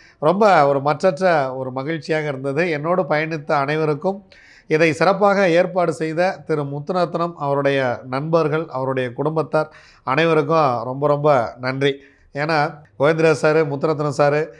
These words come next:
அ, நம்ம அன்பர்கள் எல்லாம் இல்லைன்னா ரொம்ப சிரமம் போட்டுருவோம். ராக்கி வந்து அங்கேயும் கடமை தவறாது வந்து ஃபோட்டோ எடுத்து நம்மளை கலக்கிட்டாரு. எல்லா ஃபோட்டோவும் சிறப்பா எடுத்து லைவ் பண்ணி ரொம்ப சிறப்பா ராக்கி, ராக்கியோட பாட்டை ரொம்ப சிறப்பா பண்ணாரு.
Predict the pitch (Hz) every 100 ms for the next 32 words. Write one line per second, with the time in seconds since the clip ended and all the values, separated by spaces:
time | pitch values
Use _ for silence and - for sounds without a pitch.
0 | _ _ - 131 131 131 127 127 123 123
1 | 120 123 120 143 165 156 151 151 - 139
2 | 135 147 139 139 147 131 139 143 131 123
3 | 117 120 139 151 135 123 120 135 139 -
4 | - _ - 135 170 160 156 165 156 147
5 | 156 165 156 131 117 147 156 156 143 143
6 | 143 147 151 135 131 143 139 117 107 _
7 | _ _ 147 151 143 139 135 135 135 131
8 | 127 120 135 143 139 131 127 135 135 135
9 | 123 135 139 143 131 127 143 135 127 139
10 | 135 135 139 131 127 139 139 - - -
11 | 127 147 139 123 - 131 131 131 117 127
12 | 135 131 123 127 131 123 120 123 127 123
13 | 123 120 113 123 120 117 123 180